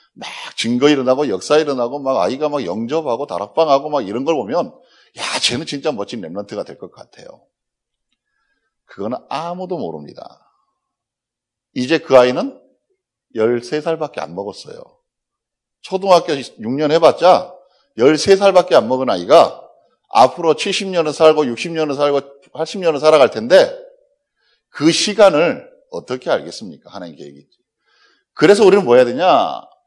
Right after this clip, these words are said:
진짜 이 아이의 기초와 기본을 제대로 쫙 다져줄 수 있는 것. 그것을 만들어줘야 돼요. 아무리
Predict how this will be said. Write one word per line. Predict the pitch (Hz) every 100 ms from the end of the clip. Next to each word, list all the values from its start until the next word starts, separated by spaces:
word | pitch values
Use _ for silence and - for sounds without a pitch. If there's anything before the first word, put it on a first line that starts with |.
| _
진짜 | - 131 170 214 - 226 190 139
이 | 120 131
아이의 | 147 175 135
기초와 | - 117 - 165 156
기본을 | - 107 120 139 131
제대로 | 95 104 120
쫙 | 120 - - - - - -
다져줄 | 92 98 120 110
수 | 90
있는 | 73 90
것. | 92 73 _ _ _ _ _ -
그것을 | 113 131 156 165
만들어줘야 | 80 87 104 104 82
돼요. | 73 76 _ _ _ _ _ _ _ _ _
아무리 | - 117 165 175